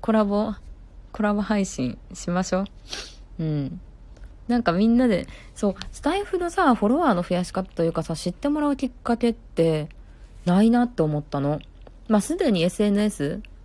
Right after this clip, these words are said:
例えばブログとかメルマガとかlineとかやってるんやったら、そこで宣伝したらいいけど、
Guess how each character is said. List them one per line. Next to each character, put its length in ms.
例 60
え 40
ば 40
ブ 140
ロ 120
グ 100
と 100
か 340
メ 120
ル 100
マ 120
ガ 120
と 80
か 120
line 280
と 80
か 100
や 60
っ 60
て 120
る 100
ん 20
や 100
っ 40
た 140
ら、 200
そ 120
こ 100
で 100
宣 240
伝 200
し 40
た 140
ら 80
い 80
い 40
け 120
ど、 340